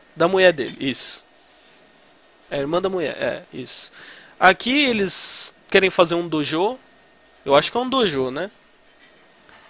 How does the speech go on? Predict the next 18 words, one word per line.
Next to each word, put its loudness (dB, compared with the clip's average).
Eu 4
falei 6
pra -2
ele 2
que 0
ia 6
ficar -4
mais 4
da 4
hora 6
como -2
pirâmide. 6
Olha, 4
o -8
esquema -4
tá 2
muito -2
louco. 0